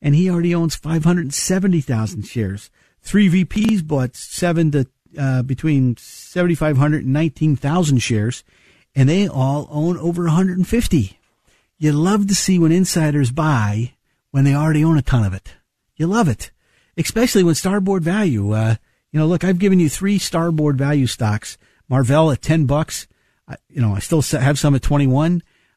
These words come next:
Uh, I've sold some at twenty, twenty-seven. Some people sold some, uh, earlier than that. They took a trade at fifteen. Uh, also, uh, uh,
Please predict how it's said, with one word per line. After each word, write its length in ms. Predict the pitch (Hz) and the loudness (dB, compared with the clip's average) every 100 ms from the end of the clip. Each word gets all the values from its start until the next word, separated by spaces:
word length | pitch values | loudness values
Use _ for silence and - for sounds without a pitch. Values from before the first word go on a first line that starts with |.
| _ 120 | _ -6
Uh, 200 | 110 117 | -6 -6
I've 80 | 127 | -6
sold 220 | - 139 | -2 -2
some 200 | - 143 | 0 0
at 80 | 123 | 0
twenty, 560 | - 156 165 170 165 - _ _ _ _ _ _ _ _ _ | -2 0 2 0 -2 -10 _ _ _ _ _ _ _ _ _
twenty-seven. 880 | - 143 131 165 156 160 156 143 127 | -2 0 0 0 0 0 0 -2 -6
Some 180 | - 120 | -4 -2
people 240 | 123 113 | -2 -2
sold 260 | - 123 113 | -4 -4 -2
some, 360 | 123 113 113 | 0 0 -2
uh, 240 | 107 110 113 | -2 -4 -2
earlier 320 | 143 151 147 | 0 0 2
than 80 | 135 | 2
that. 220 | 135 131 | 0 -2
They 80 | 120 | -4
took 160 | 120 110 | -4 -6
a 40 | |
trade 240 | - 123 | -4 -2
at 60 | 113 | -2
fifteen. 480 | 131 - 151 151 156 _ _ _ _ _ _ | -4 -4 0 0 0 _ _ _ _ _ _
Uh, 260 | - 120 117 | -2 0 0
also, 540 | - 160 - 151 143 143 | 0 0 2 2 2 -2
uh, 420 | 127 120 117 113 - _ _ _ _ - _ | -2 -2 0 -2 -6 _ _ _ _ -20 _
uh, 920 | 127 80 - 120 113 110 107 104 101 | -20 -20 -10 -4 0 0 0 0 0